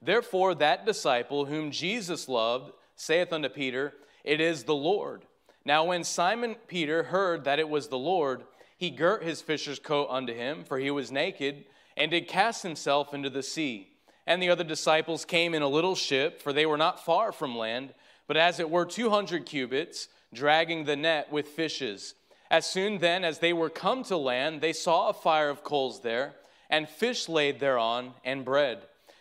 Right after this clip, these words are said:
Jesus saith unto them, "Bring of the fish which ye have now caught."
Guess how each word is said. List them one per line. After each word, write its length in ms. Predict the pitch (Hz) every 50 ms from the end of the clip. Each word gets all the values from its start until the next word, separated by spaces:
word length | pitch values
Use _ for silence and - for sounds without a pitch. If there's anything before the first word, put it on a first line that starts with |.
| _
Jesus 460 | - 113 160 165 151 135 156 143 -
saith 260 | - 165 156 156 156 156
unto 140 | 156 147
them, 300 | 135 123 143 160 180 175
"Bring 400 | 143 156 175 202 233 240 226 202 -
of 200 | - 160 160 131
the 80 | 147 139
fish 500 | - - 151 139 143 165 165 - - -
which 220 | 165 151 - -
ye 100 | 160 165
have 220 | 147 139 135 123 131
now 240 | 135 135 139 131
caught." 420 | 123 - - 147 160 160 - -